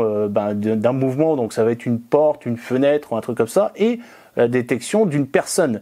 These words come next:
Donc après, ça peut être intéressant dans le sens où, bah, si par exemple la caméra filme, euh, dehors, je sais pas, un arbre qui bouge dans le vent, bah, elle va pas vous alerter toutes les cinq secondes. Vous mettez la détection humaine et à partir de là, il y a que quand une personne va passer dans le champ de la caméra que au final, bah, vous allez être alerté.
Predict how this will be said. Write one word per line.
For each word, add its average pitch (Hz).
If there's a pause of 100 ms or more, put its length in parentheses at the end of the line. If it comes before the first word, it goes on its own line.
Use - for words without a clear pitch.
Donc 117
après, 127
ça 175
peut 147
être 147
intéressant 143
dans 190
le 147
sens 190
où, 202
bah, 117
si 170
par 151
exemple 151
la 135
caméra 143
filme, 160
euh, 117
dehors, 135
je -
sais -
pas, 127
un 117
arbre 147
qui -
bouge 143
dans 117
le 120
vent, 208
bah, 101
elle 110
va 117
pas 180
vous 165
alerter 139
toutes 151
les -
cinq 147
secondes. 156 (300)
Vous 127
mettez 156
la 113
détection 120
humaine 180
et 147
à 113
partir 98
de 117
là, 180
il 165
y 117
a 101
que -
quand 170
une 147
personne 147
va 120
passer 123
dans 117
le 113
champ 127
de 120
la 117
caméra 110 (240)
que -
au 117
final, 117
bah, 127
vous 107
allez 131
être 165
alerté. 123